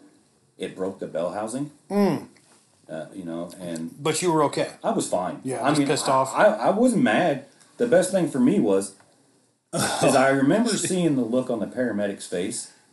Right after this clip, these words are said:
Speaker 1: because I had literally stopped right in front of them, and they're, like, looking at me, and I'm not moving 'cause I still hear engines, and they're grabbing backboards and stuff, and I hear somebody scream, "Gas!" And I was like, "Screw this." I came out head first. I was perfectly
Speaker 2: <laughs>
Speaker 1: fine.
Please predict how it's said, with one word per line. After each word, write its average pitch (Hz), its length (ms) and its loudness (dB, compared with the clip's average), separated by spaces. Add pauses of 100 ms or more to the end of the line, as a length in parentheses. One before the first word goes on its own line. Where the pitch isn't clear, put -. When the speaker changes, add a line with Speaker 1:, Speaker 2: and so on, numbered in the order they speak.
(260)
Speaker 1:
because 104 280 -2
I 95 100 0
had 80 240 -2
literally 98 340 -4
stopped 87 440 -6
right 87 200 -2
in 82 100 -12
front 87 200 -6
of 90 80 -4
them, 113 260 -8
and 85 220 -6
they're, 110 200 -2
like, 82 320 -6
looking 95 240 -8
at 80 120 -12
me, 87 260 -8
and 82 100 -10
I'm 107 120 -8
not - 200 -6
moving 87 280 -10
'cause 85 140 -12
I 82 60 -8
still 98 240 -8
hear 82 180 -6
engines, 98 500 -4
and 87 100 -12
they're 127 120 0
grabbing 110 380 0
backboards 98 540 -2
and 87 100 -12
stuff, 104 260 -4
and 98 100 -6
I 98 60 -6
hear 101 160 -6
somebody 104 320 -4
scream, 90 380 -8 (520)
"Gas!" - 500 -2
And 90 100 -12
I 87 100 -10
was 87 120 -12
like, 73 160 -10 (180)
"Screw 123 420 -4
this." 104 240 -2
I 92 100 -4
came 110 220 -4
out 90 140 -4
head 127 220 -2
first. 98 340 -6 (180)
I 170 140 6
was 139 120 4
perfectly 202 540 4
Speaker 2:
<laughs> - 0 -
Speaker 1:
fine. 143 460 4